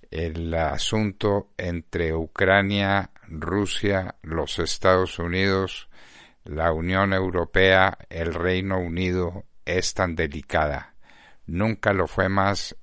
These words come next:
en la historia. ¿Qué va a pasar? Esperemos que nada.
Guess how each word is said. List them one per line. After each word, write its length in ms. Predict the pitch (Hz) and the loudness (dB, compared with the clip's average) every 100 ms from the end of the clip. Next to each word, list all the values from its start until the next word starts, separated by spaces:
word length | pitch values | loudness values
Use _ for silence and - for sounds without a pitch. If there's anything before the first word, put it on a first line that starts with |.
| - | -8
en 240 | 92 95 90 | -4 -2 -2
la 80 | |
historia. 680 | 92 - - 73 73 64 - - - - - - - - | -4 -4 -2 -2 -4 -10 -12 -18 -20 -20 -20 -20 -20 0
¿Qué 180 | 90 | 4
va 240 | 92 92 87 | 6 8 6
a 100 | - | 4
pasar? 520 | 85 - 104 113 - - - - - - - _ _ | 0 4 4 4 -2 -14 -18 -20 -20 -20 -20 _ _
Esperemos 800 | 92 78 - 87 82 98 98 - | -8 -6 0 2 4 2 0 -4
que 160 | - 85 | -4 -2
nada. 440 | 82 78 65 - | 0 -2 -4 -14